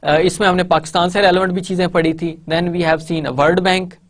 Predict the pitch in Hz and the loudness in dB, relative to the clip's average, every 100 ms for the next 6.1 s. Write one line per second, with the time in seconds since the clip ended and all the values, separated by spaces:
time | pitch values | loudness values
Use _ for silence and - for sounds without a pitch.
0 | _ _ _ _ 139 151 170 170 160 143 | _ _ _ _ -2 2 2 2 0 2
1 | 135 131 135 127 175 180 220 208 - _ | 0 -2 -6 0 0 0 -2 -4 -10 _
2 | _ _ _ 190 185 180 170 160 175 151 | _ _ _ 0 2 2 0 2 2 2
3 | 151 151 147 147 - 147 156 160 143 - | 2 0 2 0 -8 -2 0 0 -4 -8
4 | - 139 135 135 - - 160 147 170 165 | -4 0 2 0 -4 -8 -4 0 0 -2
5 | 160 135 139 139 - 151 143 135 156 214 | -4 -4 -6 -6 0 0 0 2 2 2
6 | 220 | -4